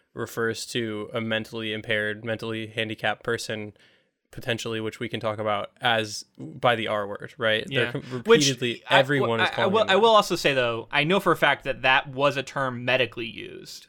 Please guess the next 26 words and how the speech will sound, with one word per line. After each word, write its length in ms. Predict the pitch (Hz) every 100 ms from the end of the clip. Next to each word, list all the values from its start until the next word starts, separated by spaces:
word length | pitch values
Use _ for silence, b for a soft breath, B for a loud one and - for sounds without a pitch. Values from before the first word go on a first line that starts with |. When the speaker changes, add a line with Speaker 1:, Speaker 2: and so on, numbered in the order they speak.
| _
Speaker 2:
um, 480 | 127 110 92 80 147 _ _ -
in 160 | 135 123
this 220 | 117 -
era. 380 | 64 58 65 - _ b b b
And 140 | 143 135
it, 220 | 120 120
and 160 | 139 123
since 460 | - 202 196 175 -
then, 260 | 131 113
I 80 | 110
think 260 | - 127 123
it 120 | 101
has, 280 | 120 117 -
it, 160 | 139 -
it, 140 | 135 127
it 120 | 131
became 300 | 131 147 131
a 40 | 110
term 240 | 135 120
that 100 | 117
is 120 | 117
no 140 | 123 131
longer 240 | 143 170
used. 400 | 180 190 196 - B B B -
But 300 | 143 127 - -
I, 320 | 147 170